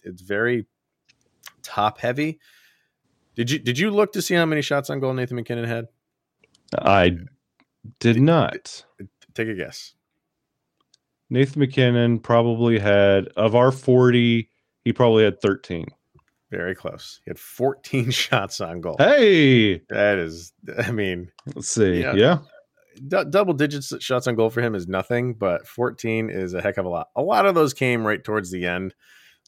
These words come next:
Speaker 1: Um,
Speaker 2: <laughs> The only
Speaker 1: you know.
Speaker 2: member of the Avalanche in double digits.
Speaker 1: Oh my God, yeah. Yep. You have Landeskog with seven. Um,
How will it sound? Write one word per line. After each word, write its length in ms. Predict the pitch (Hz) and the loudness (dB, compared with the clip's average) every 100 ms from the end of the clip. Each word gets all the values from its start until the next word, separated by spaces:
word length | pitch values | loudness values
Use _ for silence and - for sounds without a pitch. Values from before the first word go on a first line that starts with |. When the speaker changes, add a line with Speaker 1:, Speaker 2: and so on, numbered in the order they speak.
| - | -8
Speaker 1:
Um, 640 | 98 90 87 87 87 85 85 - | -4 -2 -2 -2 -4 -6 -10 -14
Speaker 2:
<laughs> 120 | - | 2
The 160 | 135 120 | 2 4
only 460 | 131 226 214 127 | 4 2 4 4
Speaker 1:
you 100 | 107 | 4
know. 60 | 110 | 4
Speaker 2:
member 260 | 139 135 127 | 4 4 2
of 100 | 120 | 4
the 120 | 117 | 4
Avalanche 480 | 117 113 117 107 120 | 4 4 2 2 2
in 80 | |
double 260 | 120 117 117 | 4 2 4
digits. 580 | 117 110 110 - - - _ 92 | 2 2 0 -2 -14 -14 _ -8
Speaker 1:
Oh 120 | 113 | -6
my 140 | 95 | -4
God, 220 | 82 98 107 | -4 -4 -6
yeah. 140 | 80 - - | -10 -14 -10
Yep. 260 | 101 120 _ 104 | -8 -8 _ -8
You 180 | 101 | -4
have 180 | 104 95 | -2 -2
Landeskog 540 | 95 104 117 - 123 110 | -2 -4 -4 -4 -4 -4
with 120 | 92 | -6
seven. 520 | - 107 113 98 117 _ _ _ _ _ _ _ _ _ | -2 -2 -2 -4 -10 _ _ _ _ _ _ _ _ _
Um, 600 | 95 92 92 92 92 90 | -10 -6 -6 -6 -6 -8